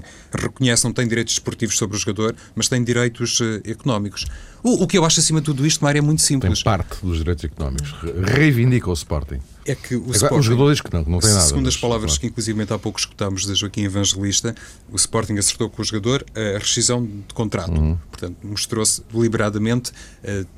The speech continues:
Speaker 1: disponível para prescindir dele. Não, não quer contar com Djaló. O contrato nem sequer entrou, eh, na fifa. O Nice também não conta com o jogador.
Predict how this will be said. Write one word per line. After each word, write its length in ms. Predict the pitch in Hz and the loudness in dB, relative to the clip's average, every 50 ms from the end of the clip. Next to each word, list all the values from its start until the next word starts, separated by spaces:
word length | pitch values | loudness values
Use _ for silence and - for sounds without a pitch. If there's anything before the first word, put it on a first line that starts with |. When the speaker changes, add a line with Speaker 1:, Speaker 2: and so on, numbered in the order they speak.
| - 120 113 104 101 95 - | -12 -10 -8 -6 -8 -8 -4
Speaker 1:
disponível 680 | - - - - - 131 113 117 131 135 123 139 127 | -4 -4 -4 -2 -2 0 2 2 2 4 2 2 0
para 200 | 120 - 131 131 | 0 0 0 -2
prescindir 600 | 120 123 - 135 131 123 117 113 127 143 139 - 117 - | 0 0 2 2 2 4 2 2 2 2 2 0 -4 -6
dele. 380 | 104 104 113 95 90 87 82 - | 0 0 0 0 0 -4 -8 -8
Não, 160 | - 107 101 92 | -4 -4 -4 -2
não 160 | 95 101 101 | -2 -4 -2
quer 160 | - - - | -2 -2 0
contar 340 | - 127 117 - 135 131 - | 2 0 2 2 2 0 0
com 160 | - 131 120 | 0 0 0
Djaló. 420 | 110 - 123 110 101 95 92 87 - - - - - - - - - | 2 2 2 2 2 0 -2 -6 -8 -12 -18 -20 -20 -20 -20 -16 -14
O 80 | 92 92 | -14 -6
contrato 400 | - 113 107 - 139 147 147 - | -4 -4 -2 2 2 0 2 2
nem 60 | 147 | 0
sequer 200 | - - 147 135 | 2 2 2 0
entrou, 360 | 131 127 - 143 143 139 135 123 | 0 0 2 2 2 2 4 2
eh, 380 | 120 123 120 117 113 117 110 107 | 2 2 2 2 2 2 2 2
na 100 | 117 120 | 0 0
fifa. 480 | 117 - 107 98 90 - - 90 87 - | 0 0 -2 -2 -2 -4 -8 -8 -8 -6
O 80 | 101 107 | -6 -4
Nice 220 | 104 110 120 117 - | -2 0 0 0 2
também 160 | 123 127 127 | 0 0 0
não 120 | 123 120 | 0 -2
conta 300 | 120 - 147 135 131 143 127 | 0 0 0 0 0 -2 -2
com 120 | - 123 | 0 -2
o 40 | 123 | -2
jogador. 440 | - - 113 107 98 95 90 87 | 0 0 -2 -2 0 -2 -4 -4